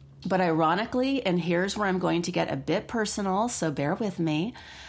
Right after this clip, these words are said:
I ended up marrying someone who wasn't into animals at all,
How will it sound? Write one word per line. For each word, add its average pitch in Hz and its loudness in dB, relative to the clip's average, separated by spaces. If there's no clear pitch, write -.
I 185 2
ended 277 2
up 339 2
marrying 180 2
someone 127 0
who 170 2
wasn't 160 2
into 165 2
animals 151 2
at 143 0
all, - 0